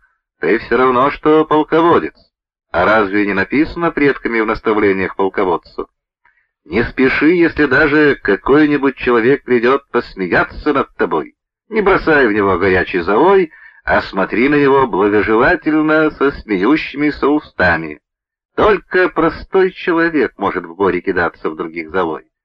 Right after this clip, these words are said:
Полководцу не позволено. Полководец должен думать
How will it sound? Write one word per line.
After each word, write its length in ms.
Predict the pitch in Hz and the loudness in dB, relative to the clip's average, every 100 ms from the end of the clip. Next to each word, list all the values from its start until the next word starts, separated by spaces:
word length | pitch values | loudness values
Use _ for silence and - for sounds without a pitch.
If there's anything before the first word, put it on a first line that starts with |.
| _ _ _ | _ _ _
Полководцу 720 | - - - 85 107 - - | -4 -2 -2 0 0 -2 -8
не 100 | 104 | -8
позволено. 640 | 90 69 - 135 175 - - _ _ _ _ _ _ _ - | -6 -10 -4 0 0 -2 -8 _ _ _ _ _ _ _ -2
Полководец 580 | 98 - 110 131 151 | -2 2 2 2 0
должен 380 | 143 143 147 147 | 0 0 2 0
думать 400 | 131 151 151 - | 0 0 -2 -4